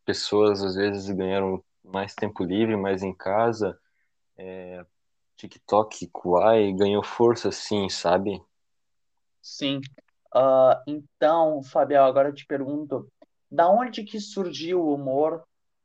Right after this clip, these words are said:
Speaker 2: Da onde que surgiu o humor? Da onde que surgiu isso na sua vida? Isso vem de berço ou alguém te, te deu um empurrãozinho? Ou como é que foi?
Speaker 1: Ah, eu via,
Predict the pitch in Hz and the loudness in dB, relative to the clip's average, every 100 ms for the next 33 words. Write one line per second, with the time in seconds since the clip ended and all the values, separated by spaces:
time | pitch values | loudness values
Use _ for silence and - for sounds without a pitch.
0 | _ _ _ - - - _ _ _ _ | _ _ _ -2 -2 -2 _ _ _ _
1 | - 139 156 175 175 175 165 - 160 151 | -2 0 0 -4 -10 -12 -14 -8 -6 -6
2 | 135 151 156 151 _ _ - 131 135 151 | -4 -2 -2 -4 _ _ -10 -2 2 2
3 | 147 135 139 143 147 143 139 135 143 139 | 2 0 -2 -6 -10 -8 -10 -4 -4 -2
4 | 143 143 147 135 131 - 139 127 127 135 | -6 -8 -8 -8 -8 -2 -2 -2 -6 -6
5 | 139 139 147 - 139 143 139 123 131 160 | -2 -2 -4 -8 -8 -8 -8 -6 -4 -4
6 | - 175 165 156 143 143 147 143 156 139 | -4 -2 0 0 -2 -8 -8 -8 -6 -4
7 | 135 135 127 _ _ - - 135 139 139 | -2 -4 -8 _ _ -14 -6 -6 -4 -6
8 | 127 123 117 131 147 151 143 139 131 127 | -6 -8 -8 -8 -6 -6 -6 -6 -4 -6
9 | 127 135 123 202 _ _ _ _ _ _ | -4 -4 -4 -6 _ _ _ _ _ _
10 | _ _ _ 110 101 92 85 85 95 - | _ _ _ -2 2 2 0 -2 -12 -20
11 | _ _ _ _ _ _ - 104 95 92 | _ _ _ _ _ _ -4 0 2 2
12 | 87 85 98 107 _ - 117 117 | 0 -4 -14 -20 _ 2 4 4